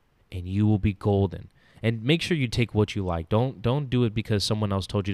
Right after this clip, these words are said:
to do it, or don't go on social, don't go on Instagram and post ten new pictures for today of you with your shirt off, yet you have a beer belly and you drive, you know, whatever, you drive a Nissan Altima.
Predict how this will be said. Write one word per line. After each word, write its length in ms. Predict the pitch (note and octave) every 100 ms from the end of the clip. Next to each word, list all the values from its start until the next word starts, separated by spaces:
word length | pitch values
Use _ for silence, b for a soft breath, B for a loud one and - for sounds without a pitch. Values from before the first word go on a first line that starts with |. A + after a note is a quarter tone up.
| F#2+
to 40 |
do 280 | F#2 G2 F#2+
it, 120 | F#2+ -
or 380 | F#2 E2+ E2+ - B B B B
don't 180 | - C3+
go 120 | C#3
on 120 | C#3 B2+
social, 260 | C3 A#2 -
don't 160 | D3+
go 100 | D#3+
on 140 | D3+ B2+
Instagram 640 | B2+ - B2 A#2+ A#2 A2
and 220 | G#2+ G#2 -
post 400 | A#2+ A2 - -
ten 180 | D3+
new 140 | C#3+ B2+
pictures 380 | C3+ C3+ A#2+ -
for 160 | A#2
today 520 | - A2+ A2+ G#2 G2 - B B B
of 180 | G#2 G2+
you 140 | A#2+
with 160 | A#2+ A2+
your 80 | G#2+
shirt 260 | - A#2+
off, 380 | A2 G2+ F#2+ - - b b
yet 180 | A#2 A2
you 120 | A2+
have 140 | A2+
a 80 | G2+
beer 260 | G2 A#2+ A2
belly 480 | A2 G#2 G#2 G2+
and 300 | C#2+ G2 G2
you 60 | G2+
drive, 540 | G2 G2 F#2+ F#2+ F#2 -
you 160 | G#2+
know, 400 | G2 F#2 F2 F2 - b b b -
whatever, 340 | G2+ G2 F2+
you 60 | G2
drive 220 | G#2+ F#2+
a 20 |
Nissan 400 | G2 G2+ G2+ F#2+
Altima. 500 | F#2+ G2 - F2